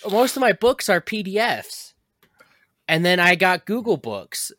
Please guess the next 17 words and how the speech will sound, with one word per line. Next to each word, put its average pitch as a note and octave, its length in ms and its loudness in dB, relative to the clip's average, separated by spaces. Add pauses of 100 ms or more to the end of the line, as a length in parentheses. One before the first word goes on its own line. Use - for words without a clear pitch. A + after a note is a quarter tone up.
(120)
and D3+ 340 -2
the D3 160 -4
Kindle G3+ 360 0
doesn't E3+ 260 -2
allow E3 280 0
Google D#3+ 400 -2
Books. A#2 320 -8
It C3+ 80 -6
only D3 300 -6
lets C#3 440 -8 (600)
Kindle F3 400 -2
Books G#2+ 640 -12 (100)
app, G2 400 -6 (760)
which C3+ 180 -8
is A2 140 -12
very B2 360 -2
annoying. G2 540 -12